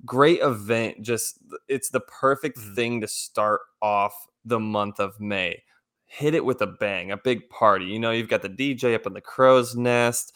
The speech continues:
Speaker 1: you've got drivers
Speaker 2: Yep.
Speaker 1: hanging out, you've got a laser light show, and you're, you have your dance floor, which is literally the start finish line on the track, the Indianapolis Motor Speedway. Uh, it's been one of my favorite things to kinda signify the beginning of the month.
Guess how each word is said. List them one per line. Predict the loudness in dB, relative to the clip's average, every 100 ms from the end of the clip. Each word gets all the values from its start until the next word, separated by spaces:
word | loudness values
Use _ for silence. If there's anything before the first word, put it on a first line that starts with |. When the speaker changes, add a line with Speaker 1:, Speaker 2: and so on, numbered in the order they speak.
| -20 -18
Speaker 1:
you've | -6
got | -4 -4
drivers | 0 4 4 2 -2
Speaker 2:
Yep. | -2
Speaker 1:
hanging | -2 -2
out, | -2 -2
you've | -4 0
got | 0
a | 0
laser | 0 -2 -2
light | -2 0 0 -2
show, | -4 2 4 4
and | 0
you're, | -2 -4 -8 _ _ _
you | -8 -4 -2
have | 0 -2
your | -2
dance | -2 0 0 -2 -6
floor, | 0 4 6 6 4 -6 _ _
which | -2 -2 0
is | -2
literally | 0 2 4 2
the |
start | 0 0 0
finish | -2 -6 -2
line | -2 -2 -6 -4
on | 0 2 0
the |
track, | -4 -4 -2 -2 -6 _ _ -10
the | -6
Indianapolis | -2 0 0 -2 -4 -2
Motor | -2 -2
Speedway. | -6 -8 -4 -2 -2 -6 _ _ _ -2
Uh, | 0 0 -4 _ -4
it's | -2
been | 4 4
one | 6
of | 4
my | 2
favorite | 2 2 2 -2
things | -2 -2 -2
to | -4
kinda | -2 -2
signify | -4 -4 -4 -4 -4
the | -4
beginning | -8 -8 -6 -6 -6
of |
the | -8
month. | -8 -8 -10 -16